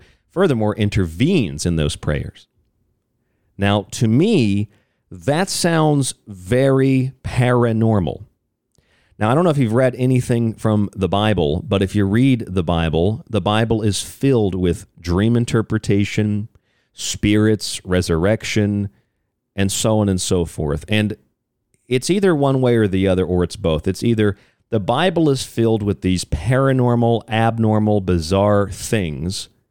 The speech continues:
that are arguably very easily defined as paranormal or as supernatural or as occult,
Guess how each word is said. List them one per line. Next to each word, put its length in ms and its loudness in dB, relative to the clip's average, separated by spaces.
that 180 2
are 200 0
arguably 880 2
very 320 2
easily 400 0
defined 520 0
as 520 -2
paranormal 680 2
or 420 0
as 240 0
supernatural 1040 0
or 340 0
as 380 0
occult, 680 -4